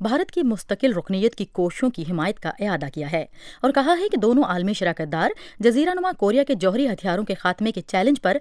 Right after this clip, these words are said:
مل کر کام کرنے کا عزم رکھتے ہیں۔ یہ بات امریکہ کی نائب وزیر خارجہ برائے جنوبی ایشیا ایلس ویلز نے واشنگٹن میں کہی۔ انہوں نے یہ بھی کہا کہ صدر ڈونلڈ ٹرمپ آئندہ سال بھارت کی یوم، یوم جمہوریہ تقاریب میں مہمان خصوصی کی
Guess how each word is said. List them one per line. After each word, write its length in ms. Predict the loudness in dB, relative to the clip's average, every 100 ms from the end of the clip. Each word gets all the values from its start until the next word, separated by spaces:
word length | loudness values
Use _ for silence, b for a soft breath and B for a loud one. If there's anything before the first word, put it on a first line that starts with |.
| B B B
مل 180 | 4 4
کر 160 | 0 0
کام 160 | -2
کرنے 260 | -2 -4 -2
کا 120 | -4 -2
عزم 220 | -2 -2
رکھتے 300 | -8 -8 -10
ہیں۔ 180 | -6 -6 -8 B B B
یہ 100 | 4
بات 280 | 4 0 0
امریکہ 340 | 0 0 -2
کی 140 | -2
نائب 320 | -2 0 0 0
وزیر 180 | -2 -4
خارجہ 340 | -4 -4 -2 -2
برائے 240 | -2 -4
جنوبی 300 | -4 -4 -4
ایشیا 340 | -4 -2 0 0 -4 B B
ایلس 260 | 0 0
ویلز 280 | 0 0 0
نے 100 | 0 0
واشنگٹن 520 | -2 -2 -2 -2 -2
میں 80 | -2
کہی۔ 260 | -4 -6 -10 b b 2
انہوں 180 | 6
نے 80 | 8
یہ 160 | 6 4
بھی 120 | 0
کہا 240 | 0 0
کہ 100 | 0
صدر 300 | 0 0 0
ڈونلڈ 340 | 0 -2 -2 -2
ٹرمپ 200 | 0 0 -2 B B
آئندہ 280 | 4 6 4
سال 180 | 2 0
بھارت 340 | 0 0 -2 -2
کی 100 | -4
یوم، 300 | -2 -2 -4 -4
یوم 260 | 0 0 0
جمہوریہ 440 | -2 -2 0 0 0
تقاریب 380 | -2 0 2
میں 140 | 0 0 -6 B B
مہمان 240 | 4 4 2 -2
خصوصی 340 | -6 -4 -2
کی 120 | -2